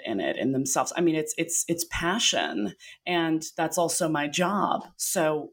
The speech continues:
it's a challenging thing to balance. When I have off time,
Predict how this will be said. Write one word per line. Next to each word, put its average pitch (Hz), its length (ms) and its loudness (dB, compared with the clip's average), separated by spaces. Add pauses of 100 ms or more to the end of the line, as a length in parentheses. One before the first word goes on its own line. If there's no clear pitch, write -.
(100)
it's 175 220 0
a 185 40 -4
challenging 151 720 0
thing 131 240 2
to 139 100 -2
balance. - 560 0
When 165 140 0
I 185 140 2
have 175 280 0
off 151 320 0
time, 208 500 0